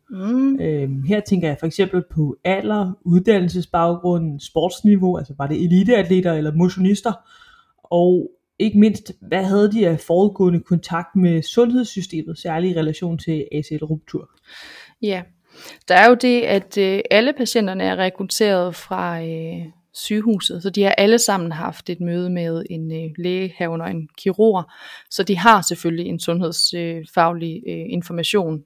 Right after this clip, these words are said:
Speaker 1: med i bagagen, fordi de har alle sammen truffet et valg om enten det ene eller det andet.
Speaker 2: Er det hos samme læge, de har, øh, modtaget information?
Speaker 1: Ikke nødvendigvis, men de kommer alle sammen fra samme afdeling, så på den her, øh,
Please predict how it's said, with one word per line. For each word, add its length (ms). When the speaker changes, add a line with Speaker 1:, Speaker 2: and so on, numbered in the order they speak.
Speaker 1:
med 140
i 40
bagagen, 560
fordi 240
de 100
har 80
alle 220
sammen 300
truffet 400
et 100
valg 220
om 180
enten 240
det 180
ene 200
eller 160
det 80
andet. 340
Speaker 2:
Er 80
det 100
hos 140
samme 320
læge, 340
de 180
har, 320
øh, 380
modtaget 560
information? 640
Speaker 1:
Ikke 180
nødvendigvis, 720
men 140
de 80
kommer 260
alle 140
sammen 240
fra 120
samme 300
afdeling, 640
så 240
på 80
den 200
her, 260
øh, 360